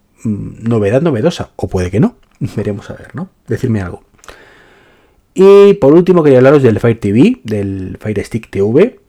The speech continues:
este dispositivo de Amazon que, que, bueno, pues que tengo en, en el dormitorio ahora mismo, es el único que me queda. Tengo otros sin abrir, eso sí, que,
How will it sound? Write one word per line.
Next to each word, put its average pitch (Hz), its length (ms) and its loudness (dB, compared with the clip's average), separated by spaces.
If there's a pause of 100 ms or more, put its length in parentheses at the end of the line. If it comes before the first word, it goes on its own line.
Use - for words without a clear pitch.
(220)
este - 220 -14
dispositivo 92 480 -12
de 92 80 -8
Amazon 160 400 -2
que, - 580 -16 (160)
que, 101 120 -10
bueno, 104 200 -10
pues - 160 -16
que - 140 -18
tengo 90 320 -10
en, 87 400 -14
en 113 100 -4
el 104 80 -4
dormitorio 98 460 -4
ahora 92 100 -10
mismo, 143 380 -6 (140)
es 110 140 -18
el 98 80 -12
único 90 200 -14
que - 100 -14
me 85 100 -12
queda. 143 220 -6 (540)
Tengo 98 180 -6
otros - 220 -6
sin 92 140 -8
abrir, 101 380 -2
eso 95 160 -12
sí, 120 140 -12 (320)
que, 98 120 -16